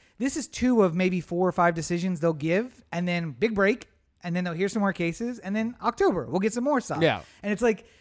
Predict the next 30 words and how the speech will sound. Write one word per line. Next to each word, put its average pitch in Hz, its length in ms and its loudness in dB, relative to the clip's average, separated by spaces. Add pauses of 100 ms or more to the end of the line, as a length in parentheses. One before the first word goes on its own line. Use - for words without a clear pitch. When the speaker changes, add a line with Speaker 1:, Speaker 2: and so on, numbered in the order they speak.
(160)
Speaker 1:
you 196 120 -2
get 254 160 -4
these 247 180 -4
little 220 160 0
hints 190 300 -2
of 220 100 -6
things, 269 320 -2
and 190 180 -8
then 190 100 -6
we 180 80 -6
could 165 140 -10
come 180 200 -4
back 170 260 0
to 160 300 -2 (500)
Fuhrer 220 540 4
Roberts 180 640 4
in 185 160 -4
October. 196 420 2
We 156 100 -6
don't 233 120 -2
know. 190 160 -4 (140)
Speaker 2:
Right. 127 300 2
Speaker 1:
Um, 165 500 2
and 170 280 -6
it 160 80 -8
could 180 140 -4
just 175 180 -6
be 170 140 -2
like, 170 340 0
um, 165 480 0